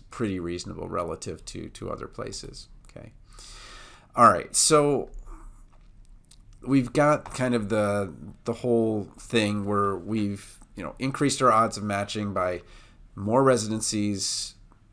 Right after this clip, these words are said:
getting, by doing better letters of intent and better C Vs, you're getting more interviews. Um, the publication of the research abstract, uh,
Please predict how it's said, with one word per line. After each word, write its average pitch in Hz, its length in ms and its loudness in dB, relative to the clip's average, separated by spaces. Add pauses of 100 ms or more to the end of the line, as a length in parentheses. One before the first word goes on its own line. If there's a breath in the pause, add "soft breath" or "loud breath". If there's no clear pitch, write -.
(600)
getting, 123 520 0 (380 soft breath)
by 107 200 4
doing 123 360 2
better 123 300 6
letters 120 380 4
of 117 80 -4
intent 107 500 -4
and 101 240 -8
better 101 240 -2
C 110 240 -2
Vs, 101 380 -2
you're 95 80 -8
getting 98 260 -4
more 107 180 0
interviews. 95 840 -4 (420 soft breath)
Um, 98 440 -2
the 110 80 -6
publication 127 580 0
of 120 60 0
the 117 60 0
research 110 480 -2
abstract, 107 800 -2 (360 soft breath)
uh, 98 300 -2